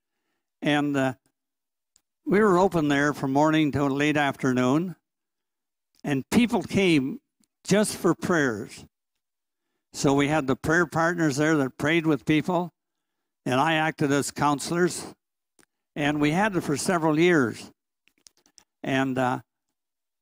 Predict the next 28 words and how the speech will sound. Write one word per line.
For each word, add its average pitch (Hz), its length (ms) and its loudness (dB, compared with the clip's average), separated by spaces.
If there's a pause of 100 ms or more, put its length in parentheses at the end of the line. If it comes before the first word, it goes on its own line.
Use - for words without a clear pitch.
(960)
when 143 200 2
I 147 100 0
talked 196 320 2
to 165 80 2
some 175 200 2
of 165 140 4
the 139 100 0
psychologists 160 840 0
and 139 100 -4
psychiatrists 151 800 0
at 143 100 -2
Civic 151 380 0
Hospital, 135 580 -2 (1080)
they 214 200 4
knew 208 200 6
a - 20 4
lot 175 220 4
of 165 60 0
their 160 180 4
patients 165 560 -2
were 151 140 0
coming 156 520 -2 (300)
to 151 100 2
the 143 120 0
prayer 170 340 0
house 131 400 -6 (1040)
for 139 180 0
prayers, 156 720 -2